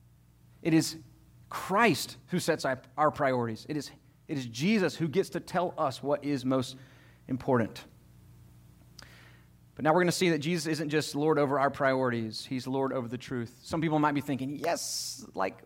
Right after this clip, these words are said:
finally that sermon about love. We just need to love everybody. Who cares? All this doctrine, theology, what we believe. We just need to love people." Not so fast.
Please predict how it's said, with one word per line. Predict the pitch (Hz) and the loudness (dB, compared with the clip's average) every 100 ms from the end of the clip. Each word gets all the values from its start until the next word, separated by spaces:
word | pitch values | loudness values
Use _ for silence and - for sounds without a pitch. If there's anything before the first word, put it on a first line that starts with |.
| - - | -8 -4
finally | 294 294 277 247 | -2 0 0 2
that | 208 - | -2 -2
sermon | 247 247 220 | 0 0 2
about | 202 151 | 2 2
love. | 131 175 202 170 147 | -2 0 0 0 -2
We | 160 | -4
just | 220 269 | -8 -8
need | |
to | 143 | -6
love | 120 156 220 202 | -4 0 2 2
everybody. | 175 165 156 151 135 | 2 0 2 2 2
Who | 131 | -2
cares? | 107 104 104 | -4 -4 0
All | 123 | 0
this | 113 | -2
doctrine, | 127 123 156 151 165 156 | -4 -4 -4 -4 -6 -8
theology, | 139 147 165 165 160 | -4 -2 0 0 -2
what | 170 160 | -2 -2
we | |
believe. | 160 170 170 | -4 -6 -6
We | 262 | -8
just | - | -6
need | 214 | -2
to | 151 | 2
love | 160 180 175 | 6 6 4
people." | 156 139 117 - - - - | 0 -4 -8 -14 -20 -20 -8
Not | 135 147 147 - | 2 2 2 -4
so | - 131 123 120 - | -6 -2 -2 -4 -10
fast. | - - - - | -8 -8 -8 -14